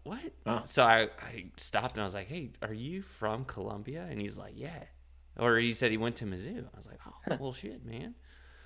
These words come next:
Speaker 1: I'm from there."
Speaker 3: It's funny.
Speaker 2: Just a
Speaker 1: So,
Speaker 2: bike, huh?
Speaker 1: yeah. I've never seen the shirt before. I was like, "Did you get it at Waltz or something?" Bike
Speaker 2: Yeah,
Speaker 1: shop in
Speaker 2: Clunks,
Speaker 1: Columbia.
Speaker 2: maybe.
Speaker 1: He's like, "No, I just saw it, found it at a store downtown. I forget what store it was," and he just bought it. I was like,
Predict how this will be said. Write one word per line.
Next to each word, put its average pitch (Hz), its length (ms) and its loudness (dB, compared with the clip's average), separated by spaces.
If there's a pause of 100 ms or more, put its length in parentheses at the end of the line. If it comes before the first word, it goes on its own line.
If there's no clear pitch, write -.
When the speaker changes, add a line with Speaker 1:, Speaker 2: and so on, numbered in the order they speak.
(140)
Speaker 1:
I'm 190 140 -4
from 220 240 -2
there." 131 220 4
Speaker 3:
It's - 180 -2
funny. 107 500 -2 (140)
Speaker 2:
Just 135 220 0
a 139 100 4
Speaker 1:
So, 131 100 6
Speaker 2:
bike, 127 220 4
huh? 113 260 -2
Speaker 1:
yeah. 143 220 -4 (400)
I've 117 300 6
never 110 160 6
seen 113 240 -2
the 110 40 0
shirt 113 220 -2
before. 92 380 -2
I - 20 4
was 101 140 2
like, - 100 -4
"Did 110 140 -2
you 107 40 -4
get 131 120 0
it 107 100 2
at 92 140 0
Waltz 104 400 0
or 196 60 -2
something?" 190 480 -2 (180)
Bike - 100 -4 (140)
Speaker 2:
Yeah, - 80 0
Speaker 1:
shop - 40 -2
in 98 140 2
Speaker 2:
Clunks, 139 60 2
Speaker 1:
Columbia. 135 300 6
Speaker 2:
maybe. 151 140 4 (380)
Speaker 1:
He's 95 140 0
like, 101 120 4
"No, 147 140 4
I 131 80 6
just 110 220 0
saw 120 240 8
it, 107 80 0 (140)
found 120 200 6
it 117 100 4
at 117 120 4
a 101 40 2
store 117 360 0
downtown. 110 580 0
I 104 60 -2
forget 120 320 0
what 98 100 0
store 110 260 0
it 90 60 0
was," 92 220 0
and 92 100 -4
he 92 60 -4
just 90 160 -8
bought 98 200 2
it. 95 160 -2
I 120 60 -12
was 113 60 -14
like, 101 100 -12